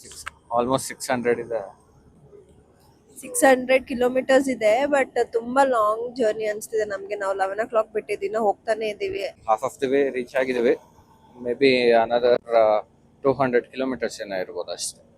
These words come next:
Speaker 1: ಟೂ ಹಂಡ್ರೆಡ್ ಇಲ್ಲ, ಒನ್ ಫಿಫ್ಟಿ. ಆ, ಟೂ ಹಂಡ್ರೆಡ್ ಅಂತಾನೆ ಇಟ್ಕೊಳ್ಳೋಣ. So ಅಷ್ಟಿದೆ.
Speaker 2: And, ಆ, ಯಾ, ಇನ್ನೊಂದೇನಂದ್ರೆ ಇದು ಹನ್ನೆರಡು ಜ್ಯೋತಿರ್ಲಿಂಗಗಳಲ್ಲಿ ಇದೊಂದು ಜ್ಯೋತಿರ್ಲಿಂಗ.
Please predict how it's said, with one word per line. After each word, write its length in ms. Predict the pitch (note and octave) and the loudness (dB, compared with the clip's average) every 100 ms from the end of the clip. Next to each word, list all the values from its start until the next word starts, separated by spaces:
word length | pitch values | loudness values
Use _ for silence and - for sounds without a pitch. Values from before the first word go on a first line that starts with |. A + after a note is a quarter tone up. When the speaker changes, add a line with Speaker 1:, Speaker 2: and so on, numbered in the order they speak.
| _ - - | _ -20 -6
Speaker 1:
ಟೂ 140 | A#2+ A2+ | 0 0
ಹಂಡ್ರೆಡ್ 240 | B2 B2+ | 0 0
ಇಲ್ಲ, 180 | C3 C3+ G#3+ _ | 2 0 -4 _
ಒನ್ 120 | C3+ C3+ | -8 -8
ಫಿಫ್ಟಿ. 320 | - - D3 _ _ _ _ - | -12 -12 -12 _ _ _ _ -4
ಆ, 140 | A#2+ | -4
ಟೂ 260 | G#2+ - B2 | -4 -4 -2
ಹಂಡ್ರೆಡ್ 220 | C3 C3+ | 0 0
ಅಂತಾನೆ 300 | C3+ B2+ D3+ | -2 -4 -6
ಇಟ್ಕೊಳ್ಳೋಣ. 420 | C3 - A#2 G2+ - _ _ - - - _ _ _ _ - | -8 -8 -8 -8 -10 _ _ -20 -20 -20 _ _ _ _ -6
So 140 | G#2+ | -4
ಅಷ್ಟಿದೆ. 580 | G2 - G#2+ A2+ - _ _ _ _ _ _ _ - - - _ - - - A#3+ A#3+ | -4 -12 -6 -6 -6 _ _ _ _ _ _ _ -20 -20 -20 _ -20 -20 -6 -2 0
Speaker 2:
And, 200 | A#3 G#3+ | 2 2
ಆ, 340 | G3+ G3 G3 | 2 0 -2
ಯಾ, 240 | G3+ B3 A3 - - _ | 0 0 0 -6 -20 _
ಇನ್ನೊಂದೇನಂದ್ರೆ 800 | C#4 C#4+ C#4+ C4 B3+ B3 B3 B3 | 0 4 4 4 0 -2 0 2
ಇದು 640 | A#3 G#3+ A3+ A3 G#3 G3+ A#2 - - _ _ _ _ _ A3+ | 2 2 2 4 2 0 -4 -10 -20 _ _ _ _ _ 0
ಹನ್ನೆರಡು 400 | A#3 A#3+ B3 B3 | 2 4 6 4
ಜ್ಯೋತಿರ್ಲಿಂಗಗಳಲ್ಲಿ 1120 | A3+ A#3 A3 B3 A#3+ B3 A3+ G#3+ G3+ G#3 G#3+ | 6 4 4 -2 4 4 6 4 2 0 -2
ಇದೊಂದು 360 | G#3 G3 G3 G3 | 0 0 0 -6
ಜ್ಯೋತಿರ್ಲಿಂಗ. 560 | G3+ F#3+ G#3+ G3+ F#3+ | -6 -6 -6 -6 -8